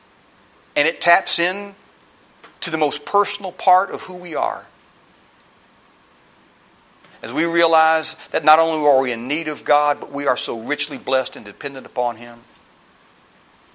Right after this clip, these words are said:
I had, uh, uh, earlier this year, I took a rock that I picked up,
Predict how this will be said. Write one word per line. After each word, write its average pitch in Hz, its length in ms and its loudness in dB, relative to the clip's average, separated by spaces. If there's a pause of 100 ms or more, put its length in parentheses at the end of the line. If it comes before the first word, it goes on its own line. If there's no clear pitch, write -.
(1200)
I 175 120 4
had, 185 280 4 (560)
uh, - 60 -8
uh, 190 800 2
earlier 185 380 4
this 151 280 -2
year, 131 300 0 (420)
I 151 120 2
took - 240 0
a 127 40 4
rock 131 540 4 (220)
that 127 120 2
I 123 60 2
picked - 320 -6
up, 131 320 2